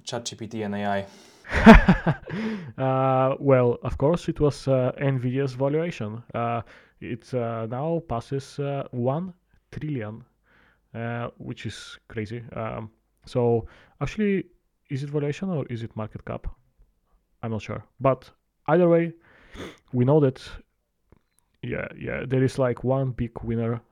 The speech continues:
Speaker 2: um, <laughs> in, uh, in, uh, all of the A I advancements that are happening right now, and, uh, that's definitely nvidia.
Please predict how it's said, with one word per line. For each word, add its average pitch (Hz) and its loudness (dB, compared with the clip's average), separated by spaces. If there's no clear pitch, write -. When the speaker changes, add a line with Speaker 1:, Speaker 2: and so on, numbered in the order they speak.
Speaker 2:
um, 110 -6
<laughs> - -20
in, 156 4
uh, 147 2
in, 139 4
uh, - -8
all 139 8
of 131 2
the 127 2
A 120 2
I 120 0
advancements 117 -2
that 117 -4
are 110 -2
happening 110 -4
right 104 -4
now, 110 -4
and, 107 -4
uh, 113 -4
that's 113 -10
definitely 113 -4
nvidia. 110 -6